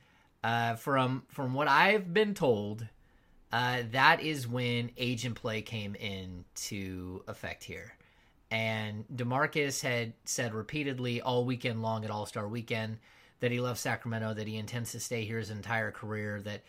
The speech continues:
it's something that, you know, he, he wants to do, and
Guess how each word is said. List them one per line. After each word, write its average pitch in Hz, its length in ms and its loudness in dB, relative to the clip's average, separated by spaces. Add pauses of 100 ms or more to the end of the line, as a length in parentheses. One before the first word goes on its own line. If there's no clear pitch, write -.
(320)
it's 120 160 -4
something 120 380 -2
that, 110 260 -4
you 113 120 -6
know, 101 360 -6
he, 110 380 -6
he 120 220 -4
wants 113 380 -2
to 120 100 -6
do, 107 280 0
and 101 240 -6